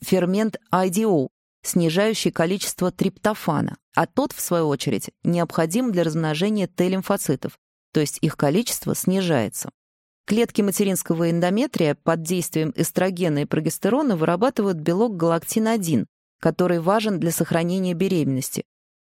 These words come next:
Причем в случае экспериментальных мышей роль его увеличивается, когда отец генетически далек от матери.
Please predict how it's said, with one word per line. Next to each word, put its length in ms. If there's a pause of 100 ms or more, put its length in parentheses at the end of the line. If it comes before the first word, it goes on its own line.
Причем 300
в 20
случае 340
экспериментальных 800
мышей 400
роль 220
его 240
увеличивается, 800 (160)
когда 360
отец 300
генетически 640
далек 380
от 160
матери. 420